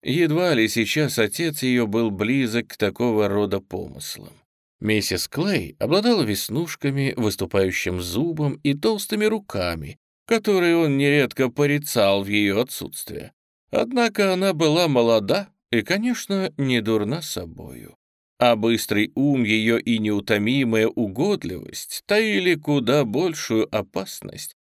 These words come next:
чем неверные обольщения внешности. В этой опасности Энн настолько отдавала себе отчет, что совесть бы ее замучила,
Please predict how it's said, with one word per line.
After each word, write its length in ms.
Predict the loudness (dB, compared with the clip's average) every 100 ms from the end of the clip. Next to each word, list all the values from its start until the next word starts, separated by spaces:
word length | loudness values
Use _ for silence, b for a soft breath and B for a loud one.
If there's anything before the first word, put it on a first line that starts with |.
| _ -6
чем 380 | 2 4 4
неверные 640 | 4 4 6 4 4 4 4
обольщения 1040 | 4 2 0 -2 0 2 0 0 0 -2 -8 _
внешности. 960 | -4 -2 -4 -8 -16 -16 -14 -12 -14 -20 _ _ _ _ -6
В 120 | 0
этой 300 | 0 0 -2
опасности 920 | -2 -4 -2 -2 -4 -2 0 2 2 2
Энн 300 | 2 2 0
настолько 720 | 0 -2 -4 -2 -2 0 2
отдавала 600 | 2 2 2 4 4 2
себе 440 | 0 -2 2 2 2
отчет, 680 | 0 -8 -4 -2 -2 -6 -16
что 340 | -8 -2 -2
совесть 580 | -4 -4 0 0 0 -2
бы 140 | 0 0
ее 240 | 2 0
замучила, 840 | 0 -2 -2 -2 -2 -2 -4 -4